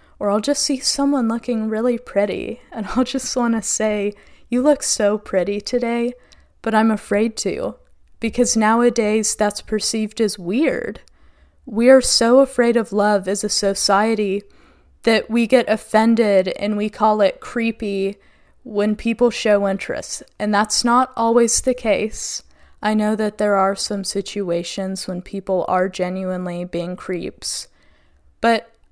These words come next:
nowadays I've talked to so many guys and they've told me that they're afraid to give girls compliments because they don't want to be labeled as a creep. And how sad is that, that well-intentioned guys who want to actually be chivalrous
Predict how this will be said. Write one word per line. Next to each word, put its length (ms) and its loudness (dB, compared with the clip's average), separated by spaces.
nowadays 920 2
I've 200 0
talked 320 0
to 100 0
so 220 0
many 300 0
guys 480 0
and 160 -2
they've 220 -6
told 320 -2
me 180 0
that 280 2
they're 260 6
afraid 500 2
to 120 -6
give 260 -2
girls 380 2
compliments 800 -2
because 400 -6
they 160 -2
don't 220 -2
want 220 -4
to 100 -8
be 160 -4
labeled 420 -2
as 140 -6
a 80 -6
creep. 460 -12
And 160 0
how 220 4
sad 420 2
is 240 -2
that, 460 -2
that 220 2
well-intentioned 1000 0
guys 500 0
who 140 -6
want 280 -2
to 140 -4
actually 540 -2
be 160 -8
chivalrous 1120 -4